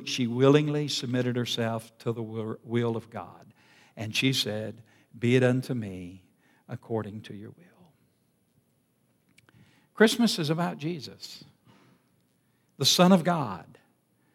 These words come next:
God himself who came into the world to die on the cross for your sins and mine,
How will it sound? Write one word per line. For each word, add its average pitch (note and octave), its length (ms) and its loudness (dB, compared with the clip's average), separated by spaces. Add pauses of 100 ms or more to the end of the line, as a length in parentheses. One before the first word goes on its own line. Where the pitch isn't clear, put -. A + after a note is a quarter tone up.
(460)
God E3 280 8
himself A3 720 10
who C#3+ 100 2
came G#3 400 8
into G#3 240 8
the F#3 100 4
world D#3 640 4 (420)
to C#3+ 120 2
die E3 400 6
on A3 140 10
the G#3+ 80 8
cross F#3 540 4
for E3+ 260 2
your F3 320 2
sins F3+ 460 2
and F#3+ 140 2
mine, G3+ 600 -12